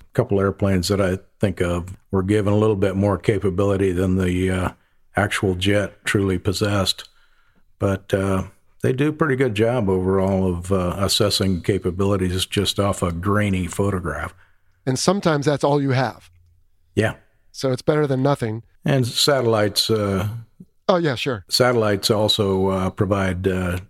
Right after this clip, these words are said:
Speaker 1: tremendous, uh, intelligence
Speaker 2: Mm-hmm.
Speaker 1: when they are able to be, uh, utilized.
Speaker 2: Right. And of course, we have aircraft that are designed for collections, flying in international airspace and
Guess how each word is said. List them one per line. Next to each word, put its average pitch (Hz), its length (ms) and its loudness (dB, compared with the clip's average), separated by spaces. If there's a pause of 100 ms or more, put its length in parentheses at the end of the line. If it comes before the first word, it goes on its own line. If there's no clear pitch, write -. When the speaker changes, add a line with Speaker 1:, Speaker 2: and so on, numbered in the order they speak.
(160)
Speaker 1:
tremendous, 101 640 0
uh, 90 260 -2
intelligence 90 800 0
Speaker 2:
Mm-hmm. 127 340 -2 (220)
Speaker 1:
when 92 180 2
they 90 260 2
are 87 280 -2
able 98 260 0
to 95 80 0
be, 90 460 0
uh, 85 240 -4 (720)
utilized. 90 640 0 (440)
Speaker 2:
Right. 123 240 -2 (560)
And 139 100 0
of 139 60 -2
course, 143 260 0
we 147 100 2
have 135 340 -2 (100)
aircraft 139 580 0
that 127 180 0
are 123 220 0
designed 123 480 0
for 123 140 -4
collections, 123 640 -4
flying 123 280 -2
in 120 260 -2 (240)
international 123 500 -2
airspace 143 600 -2
and 113 200 -8